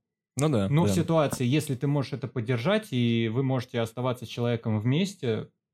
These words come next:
Speaker 2: даже то, что ты его перевезёшь к себе, это вполне возможно.
Speaker 1: Да, я думаю, что, э, многие наши слушатели могут поделиться, если вдруг у них есть какой-то свой опыт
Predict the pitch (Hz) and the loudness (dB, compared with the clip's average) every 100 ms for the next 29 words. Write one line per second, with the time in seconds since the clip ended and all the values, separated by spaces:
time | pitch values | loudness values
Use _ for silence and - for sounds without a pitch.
0 | _ _ _ 117 135 123 107 104 - _ | _ _ _ -2 0 0 -2 -4 -4 _
1 | _ _ - 123 - 113 123 110 104 107 | _ _ -6 -4 -4 -2 0 0 0 -2
2 | 104 - _ _ _ _ - 117 117 110 | -4 -10 _ _ _ _ -6 -4 -2 -2
3 | 104 - 101 101 - - 135 - 127 117 | -6 -12 -10 -10 -8 -4 -6 -2 -2 0
4 | 113 110 107 _ _ _ _ 113 113 107 | 0 -2 -4 _ _ _ _ -2 0 -2
5 | 104 101 98 117 _ _ _ _ _ _ | -4 -10 -12 -20 _ _ _ _ _ _
6 | _ _ 120 143 135 107 165 160 151 - | _ _ -2 4 4 6 4 4 2 2
7 | 160 147 - - 117 117 113 107 - 82 | 2 2 0 0 2 4 4 2 -2 -2
8 | 113 143 127 123 127 - 107 - 151 - | 2 2 2 2 2 0 -2 0 -2 0
9 | 113 120 127 - 104 110 139 - 104 110 | 2 2 2 -2 -2 0 -2 -2 -4 -4
10 | 104 104 104 98 110 104 98 101 95 98 | -6 -2 0 0 -2 -4 -6 -6 -4 -4
11 | 104 101 117 127 101 | -2 0 0 -2 -8